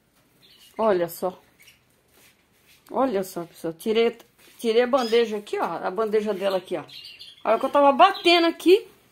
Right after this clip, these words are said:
eu escutei se batendo. Ó, os pés ficou branquinho, tá vendo?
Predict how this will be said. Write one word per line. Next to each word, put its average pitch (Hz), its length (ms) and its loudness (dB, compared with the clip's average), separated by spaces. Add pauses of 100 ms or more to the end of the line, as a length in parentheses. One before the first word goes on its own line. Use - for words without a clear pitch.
(340)
eu 262 80 0
escutei 294 380 -4
se 311 160 -4
batendo. 285 600 2 (2500)
Ó, 233 260 2
os 220 80 -10
pés 233 300 0
ficou 254 160 -2
branquinho, 233 520 0
tá 196 140 -2
vendo? 214 260 -6